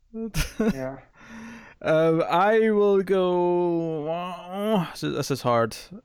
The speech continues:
Speaker 1: I'll go, also go Batman Outsiders variant. I think I'm picking that one. Okay, there you go. Done. Done. Don't have to think about it anymore. All right. Uh, best,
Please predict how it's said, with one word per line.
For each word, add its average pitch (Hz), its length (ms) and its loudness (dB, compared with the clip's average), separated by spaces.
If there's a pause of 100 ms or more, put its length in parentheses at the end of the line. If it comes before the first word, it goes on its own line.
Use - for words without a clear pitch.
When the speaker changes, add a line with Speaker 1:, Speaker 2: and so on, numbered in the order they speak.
(3750)
Speaker 1:
I'll 180 120 2
go, 180 60 2
also 160 280 2
go 131 100 0
Batman 110 420 0
Outsiders 101 500 -4
variant. 92 380 -6 (760)
I - 60 -2
think 113 100 0
I'm 107 100 -4
picking - 220 -10
that - 180 -8
one. - 160 -14 (380)
Okay, - 240 -10 (260)
there 123 120 -6
you 117 60 -6
go. - 120 -10
Done. 104 400 -2 (640)
Done. 113 360 0 (100)
Don't 131 100 -2
have 110 60 -2
to 117 60 -4
think 113 140 -4
about 107 160 -4
it 95 80 0
anymore. 104 300 -2 (320)
All 151 100 2
right. 131 200 2 (300)
Uh, 147 340 2 (760)
best, 175 680 0